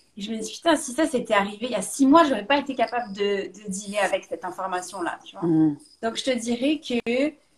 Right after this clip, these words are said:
Speaker 1: c'est pas du jour au lendemain, il fonctionne ou il fonctionne pas, mais c'est plus que, euh,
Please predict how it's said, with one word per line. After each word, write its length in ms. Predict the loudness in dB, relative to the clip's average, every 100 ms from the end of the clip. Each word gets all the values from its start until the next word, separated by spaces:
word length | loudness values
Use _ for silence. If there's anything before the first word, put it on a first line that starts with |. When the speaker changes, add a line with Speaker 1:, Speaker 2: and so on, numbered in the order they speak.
| _ _ -20
Speaker 1:
c'est 280 | -6 -4 0
pas 200 | 2 2
du 120 | 2
jour 140 | 2
au 40 | 4
lendemain, 500 | 4 2 2 2 0
il 120 | -2 -4
fonctionne 460 | -4 -4 0 2
ou 60 | 2
il 100 | -2
fonctionne 380 | -6 -6 -4 -2
pas, 180 | 2 2
mais 140 | 2
c'est 140 | -4 -18
plus 360 | 0 0 0
que, 320 | -4 -4 -2 -4 _ _ _ _ -4
euh, 520 | 0 2 0 -2 -4